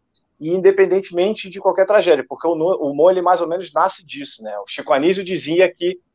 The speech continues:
a piada de hoje é a tragédia de ontem. Então, e ali naquele momento, quando eu vi, eu falei, pô, três a zero, eu vou ter que criar alguma coisa. E aí eu criei o, o, não sei se vocês viram, foi um vídeo bem legal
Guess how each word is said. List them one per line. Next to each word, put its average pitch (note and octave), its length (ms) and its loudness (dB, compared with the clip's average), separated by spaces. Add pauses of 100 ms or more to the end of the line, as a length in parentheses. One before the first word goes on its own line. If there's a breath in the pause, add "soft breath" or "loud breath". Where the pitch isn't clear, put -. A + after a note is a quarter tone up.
(240)
a B2 100 0
piada D3+ 340 4
de C#3+ 120 -4
hoje F3+ 400 4 (240)
é C#3+ 80 2
a D3 60 6
tragédia D#3 380 4
de D#3+ 100 -4
ontem. B2+ 400 2 (500 soft breath)
Então, G3+ 680 4
e F3 100 4
ali E3+ 220 6
naquele G#3+ 280 2
momento, G3 380 0
quando F#3+ 140 -2
eu F3+ 80 2
vi, D#3 100 -6
eu G3+ 80 -4
falei, - 200 -2
pô, F#3 200 4
três F#3+ 300 2
a F#3+ 100 6
zero, D#3+ 380 4
eu F#3 40 -6
vou G3 120 -6
ter F3+ 160 -4
que F3+ 120 -12
criar F#3 300 2
alguma F#3+ 300 2
coisa. E3 340 -2
E D3 40 4
aí D#3 100 6
eu F3+ 80 2
criei F3 340 2
o, F3+ 80 2
o, D3 300 -4
não C#3 80 -8
sei E3 140 -10
se D#3+ 60 -12
vocês F3+ 300 -4
viram, D#3+ 180 -2
foi D3+ 160 -8
um C#3 40 -10
vídeo E3 180 -6 (160)
bem F3+ 100 -2
legal E3 300 6